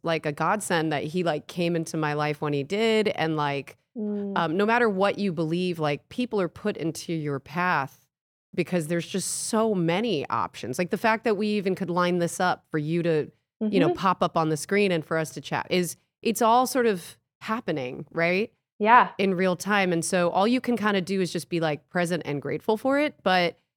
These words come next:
Speaker 1: you
Speaker 2: Yes.
Speaker 1: know, I, I, I, he and I still have, um, our, our differences, but the longer we go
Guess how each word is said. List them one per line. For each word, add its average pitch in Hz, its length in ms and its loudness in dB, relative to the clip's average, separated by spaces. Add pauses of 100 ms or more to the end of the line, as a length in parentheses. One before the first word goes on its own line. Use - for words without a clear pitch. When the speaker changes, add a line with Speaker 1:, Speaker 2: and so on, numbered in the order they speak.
(140)
Speaker 1:
you 202 80 -2
Speaker 2:
Yes. 466 120 6
Speaker 1:
know, 269 300 6
I, 269 100 4
I, 247 320 4
I, 220 40 2
he 277 300 0
and 277 100 4
I 262 140 4
still 247 340 2
have, 214 560 2 (640)
um, 175 640 2
our, 185 240 0 (120)
our 180 160 2
differences, 202 640 -2
but 180 220 -2 (460)
the 202 140 0
longer 254 440 2
we 202 180 0
go 170 720 0